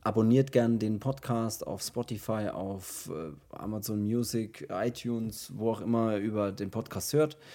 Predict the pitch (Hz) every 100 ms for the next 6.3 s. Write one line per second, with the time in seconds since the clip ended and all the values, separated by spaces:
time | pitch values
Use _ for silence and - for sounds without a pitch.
0 | - - - - - - - 151 147 139
1 | 139 117 120 113 98 101 98 87 110 120
2 | 123 95 101 110 107 - 98 95 - -
3 | 92 90 90 87 - _ - 92 - 95
4 | 104 98 90 - - 92 90 - 127 143
5 | 113 107 107 - 151 165 - 147 139 135
6 | 131 135 139